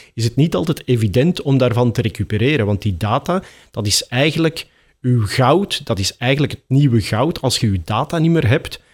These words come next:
bijvoorbeeld door het feit dat je een phishing-aanval hebt gehad en daarna een ransomware-attack, waarbij alles geëncrypteerd is, gecodeerd, al uw informatie gecodeerd, je kunt ze niet meer gebruiken, ook uw backup is gecodeerd, dan is het heel moeilijk om daarvan te recupereren.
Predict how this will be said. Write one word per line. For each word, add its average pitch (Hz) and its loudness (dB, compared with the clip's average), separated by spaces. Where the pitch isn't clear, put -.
bijvoorbeeld 107 -2
door 110 -4
het 90 -10
feit 101 -4
dat 95 -6
je 104 -2
een 90 -2
phishing-aanval 143 0
hebt 139 -4
gehad 143 -2
en 110 0
daarna 113 0
een 107 2
ransomware-attack, 147 0
waarbij 107 -4
alles 143 0
geëncrypteerd 117 0
is, 165 0
gecodeerd, 123 -2
al 131 -2
uw 123 2
informatie 117 0
gecodeerd, 107 -4
je - -14
kunt 123 -4
ze - -2
niet 113 0
meer 113 2
gebruiken, 107 -2
ook 147 2
uw 123 4
backup 131 -2
is 175 0
gecodeerd, 165 0
dan 117 -2
is 104 0
het 104 -2
heel 151 4
moeilijk 143 2
om 131 2
daarvan 120 2
te 113 -4
recupereren. 95 -4